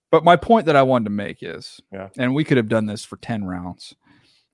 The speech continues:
Speaker 1: is that when you look at these and you say, "These are two talented teams and it's gonna be a great matchup,"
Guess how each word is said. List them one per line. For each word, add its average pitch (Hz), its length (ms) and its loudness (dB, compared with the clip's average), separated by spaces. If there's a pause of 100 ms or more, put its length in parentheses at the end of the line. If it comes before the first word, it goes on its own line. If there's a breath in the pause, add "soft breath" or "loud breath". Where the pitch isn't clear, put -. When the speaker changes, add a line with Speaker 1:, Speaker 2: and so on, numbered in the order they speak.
Speaker 1:
is 123 180 0
that 120 120 -2
when 117 120 0
you 120 80 2
look 143 140 0
at 123 80 0
these 113 180 -4
and 107 80 -10
you 107 80 -10
say, 104 160 -10
"These 104 160 -12
are 92 60 -20
two - 180 -18
talented 104 420 -12
teams 104 380 -12
and 90 80 -14
it's 95 140 -16
gonna 95 180 -10
be 85 260 -14 (120)
a 117 80 -16
great 104 320 -10
matchup," 101 440 -10